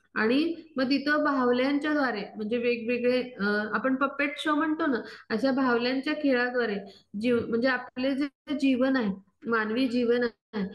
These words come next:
तर ते सचित्र असं म्हणजे अशा पद्धतीनं, अ, ते लोकांसमोर मांडलं, तसे बाहुल्या आणि चित्रांच्या माध्यमातून.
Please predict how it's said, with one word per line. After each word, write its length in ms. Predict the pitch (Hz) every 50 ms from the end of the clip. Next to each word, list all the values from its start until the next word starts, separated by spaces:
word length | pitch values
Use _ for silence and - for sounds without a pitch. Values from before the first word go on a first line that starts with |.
| - - _ _ -
तर 60 | 262
ते 460 | 254 - - 294 320 403 415 - - 254 - -
सचित्र 460 | 269 262 262 - 339 339 - 294 240 - - - - -
असं 340 | - 226 220 - 226 - -
म्हणजे 180 | 208 226 214 226
अशा 240 | 190 240 233 269 262
पद्धतीनं, 460 | 277 233 226 240 254 269 262 294 330 - - - - _ _ -
अ, 140 | 233 233 233 233 233
ते 160 | 262 285 294
लोकांसमोर 580 | 285 262 262 254 247 269 262 277 262 254 269 269
मांडलं, 400 | 254 254 226 214 202 202 196 185 196 - - - _ -
तसे 140 | 220 247 240
बाहुल्या 440 | 233 247 233 220 214 220 226 233 233
आणि 240 | 226 - 220 226
चित्रांच्या 560 | 226 226 247 - - 220 220 220 220 220 240 233
माध्यमातून. 720 | 233 220 208 196 208 214 214 214 208 202 214 220 202 190